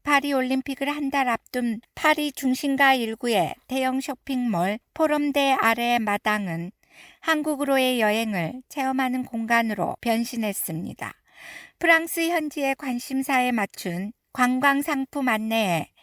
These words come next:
현지인들은 높은 관심을 나타냈습니다.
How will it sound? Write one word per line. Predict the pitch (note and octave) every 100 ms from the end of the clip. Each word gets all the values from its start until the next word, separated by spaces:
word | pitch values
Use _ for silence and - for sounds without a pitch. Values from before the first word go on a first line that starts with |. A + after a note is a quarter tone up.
| - - _
현지인들은 | D4+ C#4+ C#4 C4 A#3+ A#3 G3+ F3 -
높은 | - - C#4+ C#4
관심을 | C4+ B3 - B3+
나타냈습니다. | A#3+ G3+ - A3 F#3+ - - - - - -